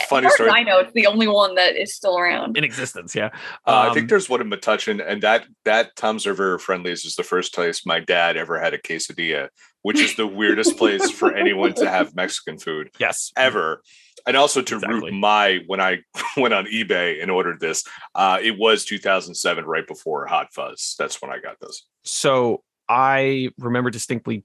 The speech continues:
Speaker 3: going into that store, buying the Spaced box set, which I still have, uh, unless
Speaker 1: Same.
Speaker 3: Christian, Christian stole it from me from, like, uh,
Speaker 1: Of course
Speaker 3: Christian,
Speaker 1: he
Speaker 3: who's
Speaker 1: did.
Speaker 3: been, Bischoff, who's been on this podcast, my cousin. He stole it for a solid five years. Like, I just, it was not in my collection. I think I stole it back at this point,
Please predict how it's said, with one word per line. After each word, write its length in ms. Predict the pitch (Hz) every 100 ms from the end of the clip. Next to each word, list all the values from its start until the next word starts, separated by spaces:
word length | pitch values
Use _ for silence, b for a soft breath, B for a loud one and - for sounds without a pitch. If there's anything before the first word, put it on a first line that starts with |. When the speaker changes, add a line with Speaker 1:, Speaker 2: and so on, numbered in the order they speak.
| -
Speaker 3:
going 520 | 120 120 120 117 110
into 640 | - 117 117 - 117 110 110
that 240 | 104 101
store, 360 | - - 107 101
buying 540 | 98 101 98 101 98
the 80 | 95
Spaced 680 | - - 104 98 92 - - - - -
box 300 | 113 107 -
set, 320 | 107 87 82 _ _ _ _
which 200 | - 104
I 120 | 104 98
still 260 | - 135
have, 460 | 117 107 98 85 _ _
uh, 200 | 98 95 -
unless 200 | 107 -
Speaker 1:
Same. 120 | -
Speaker 3:
Christian, 400 | 151 - 101 95 _ _ -
Christian 280 | 196 170
stole 340 | 131 - 127 113
it 80 | -
from 260 | - 104
me 180 | 101 90
from, 260 | - 107 101
like, 260 | 92 90 -
uh, 40 |
Speaker 1:
Of 120 | 92 -
course 180 | 110
Speaker 3:
Christian, 200 | - 98
Speaker 1:
he 60 | 98
Speaker 3:
who's 20 |
Speaker 1:
did. 0 |
Speaker 3:
been, 160 | 98 - B B -
Bischoff, 320 | 117 104 101
who's 80 | 101
been 140 | 107
on 80 | 95
this 80 | 90
podcast, 460 | 101 101 95 95
my 100 | 95
cousin. 300 | - 101 101 - B B
He 100 | 151
stole 300 | 147 156 135
it 60 | 113
for 220 | 107 101 -
a 60 | -
solid 480 | - 120 110 92
five 280 | - 87 82
years. 320 | 85 64 -
Like, 140 | 92 98
I 60 |
just, 180 | 98 101
it 80 | 110
was 160 | 104 98
not 200 | 98 78
in 40 |
my 120 | 87
collection. 280 | - 95 -
I 80 | 101
think 200 | - 427
I 20 |
stole 260 | - 156 131
it 40 | 107
back 220 | 107 113
at 80 | 117
this 140 | -
point, 320 | - 135 135